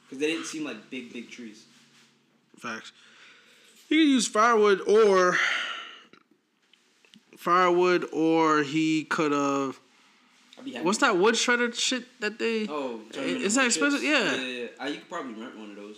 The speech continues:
Speaker 2: Right.
Speaker 1: Yeah.
Speaker 2: It shouldn't be that much.
Speaker 1: I don't know, I don't know how much it costs, but I think you already have the cutter. Just cut up, cut it up into
Speaker 2: I did, I
Speaker 1: sections
Speaker 2: did
Speaker 1: and
Speaker 2: some, speaking of, because the whole point is, like,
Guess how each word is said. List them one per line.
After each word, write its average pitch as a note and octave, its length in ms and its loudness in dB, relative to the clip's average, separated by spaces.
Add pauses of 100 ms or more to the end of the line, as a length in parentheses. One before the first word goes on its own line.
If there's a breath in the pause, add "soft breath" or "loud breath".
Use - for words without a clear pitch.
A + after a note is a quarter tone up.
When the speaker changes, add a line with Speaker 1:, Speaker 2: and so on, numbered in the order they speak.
Speaker 2:
Right. F#3 360 -2
Speaker 1:
Yeah. A#2+ 180 -12
Speaker 2:
It - 80 -12
shouldn't G#3 280 -2
be G3 80 2
that F#3 140 0
much. F#3 200 0
Speaker 1:
I - 20 -6
don't D3+ 80 -4
know, C#3+ 120 -6
I C3+ 60 -12
don't D3+ 100 -6
know B2+ 60 -6
how A#2+ 100 -10
much A#2+ 200 -12
it G#2 100 -18
costs, A#2 460 -14
but D3 200 -6
I E3 80 -8
think F#3 260 -12 (140)
you D#3 240 -16
already E3+ 220 -8
have D3 160 -10
the A#2+ 60 -16
cutter. D#3 340 -10
Just B2 180 -20
cut C#3+ 160 -14
up, - 100 -12 (140)
cut C#3+ 140 -4
it C#3 100 -8
up C3 140 -14
into B2+ 180 -10
Speaker 2:
I D#3 120 0
did, G#3+ 180 2
I D#3 60 -4
Speaker 1:
sections F#3 60 -4
Speaker 2:
did A3 60 -2
Speaker 1:
and A3+ 80 0
Speaker 2:
some, G#3+ 220 -2
speaking A3+ 400 0
of, F3+ 260 2 (240 loud breath)
because F#3+ 460 2
the E3+ 160 0
whole A#3+ 160 4
point G3 260 2
is, F3 140 0
like, D3 240 -2